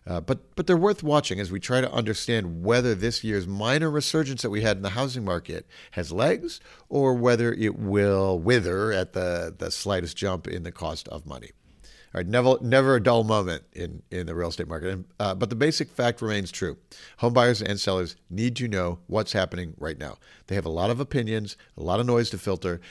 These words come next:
and they need you to give them the actual data as soon as it becomes available.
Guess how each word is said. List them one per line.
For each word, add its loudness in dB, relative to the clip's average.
and -6
they 0
need -4
you 4
to -6
give -2
them 0
the -4
actual -2
data -2
as -8
soon -4
as -10
it -12
becomes -14
available. -12